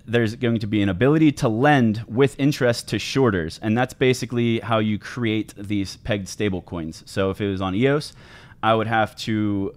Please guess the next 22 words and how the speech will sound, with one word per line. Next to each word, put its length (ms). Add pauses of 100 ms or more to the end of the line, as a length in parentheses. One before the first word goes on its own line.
stake 640 (420)
three 300
dollars 480
of 100
eos, 480
and 480
this, 180 (220)
the 160
ratio 340
might 140
be 60
different, 340
three 160
dollars 240
of 80
eos 280
to 60
get 320
one 500
dollar 380
of 140
this 320